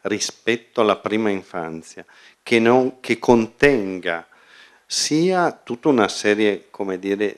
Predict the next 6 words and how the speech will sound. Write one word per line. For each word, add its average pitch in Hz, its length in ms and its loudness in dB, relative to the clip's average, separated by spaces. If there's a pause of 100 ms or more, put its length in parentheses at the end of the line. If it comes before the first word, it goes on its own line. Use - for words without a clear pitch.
di, 110 500 -4 (300)
eh, 95 340 -4 (220)
elasticità 120 1300 -2 (180)
e 113 140 -4
di 110 120 -6
flessibilità 113 1200 -2